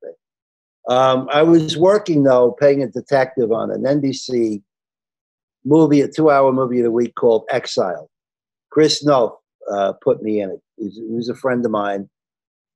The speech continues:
and he was starring in it with, I don't remember who else. And so I was on Staten Island filming, which is a great distance from Manhattan, actually,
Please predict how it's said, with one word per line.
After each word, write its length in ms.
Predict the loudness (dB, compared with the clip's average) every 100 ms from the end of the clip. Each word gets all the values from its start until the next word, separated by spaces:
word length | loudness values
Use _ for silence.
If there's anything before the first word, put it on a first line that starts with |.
| _
and 260 | -4 -4 -2
he 100 | -2
was 180 | -2 -2
starring 520 | 0 2 2 0 -2
in 140 | 0
it 180 | 2 2 0
with, 160 | -2 -2 _ _
I 100 | -4
don't 140 | -4 -4
remember 340 | -6 -6 -4
who 220 | 0 0
else. 340 | 0 -2 -8 -20 _ _ _ _ _
And 180 | -4 -2
so 180 | 0 2
I 100 | 4
was 160 | 2 2
on 120 | 0
Staten 400 | 0 2 2 2
Island 340 | 2 2 -2
filming, 520 | 2 2 2 -2 -8 -16 _ _ _ _ _ _ _ _ _ _ _ _ _ _
which 220 | -2 0
is 100 | 0
a 60 | 2
great 320 | 2 2 2
distance 460 | 0 2 -2 -2
from 200 | 0 0
Manhattan, 600 | 0 -2 0 -2 -2 -8 -4
actually, 460 | -4 -4 -4 -4